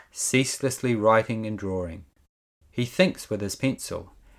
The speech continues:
and it is often movement that brings his thought. He seeks to gather and fix from the sum of his internal experience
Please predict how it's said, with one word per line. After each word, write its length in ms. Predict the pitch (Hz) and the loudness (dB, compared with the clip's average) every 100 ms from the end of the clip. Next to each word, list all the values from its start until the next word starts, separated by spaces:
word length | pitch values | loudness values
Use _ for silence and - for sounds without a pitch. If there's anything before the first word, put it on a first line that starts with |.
| _ | _
and 140 | 95 107 | -6 -4
it 120 | 107 | -2
is 160 | 117 | 4
often 400 | 131 139 - 139 | 6 6 2 2
movement 500 | 135 143 120 98 85 | 4 4 2 -2 -6
that 120 | - 92 | -10 -6
brings 300 | 104 95 - | -6 -6 -8
his 200 | 90 - | -12 -6
thought. 400 | 110 92 - _ _ _ _ _ _ _ | -2 -2 -4 _ _ _ _ _ _ _
He 100 | 117 | -6
seeks 380 | - 139 - - | -2 -2 -2 -6
to 100 | 113 | -2
gather 300 | - 127 123 | 2 4 4
and 200 | 113 139 | 2 -4
fix 440 | - 92 - - | -4 -4 -4 -14
from 240 | - 104 98 | -10 -6 -4
the 60 | |
sum 380 | 95 110 110 127 | -2 -2 0 -2
of 180 | - 107 | -6 -8
his 180 | 117 - | -6 -6
internal 560 | 104 - 113 117 120 | -6 -4 -4 -2 -2
experience 760 | 123 - - 107 90 87 - | -4 -6 -2 -2 -2 -6 -12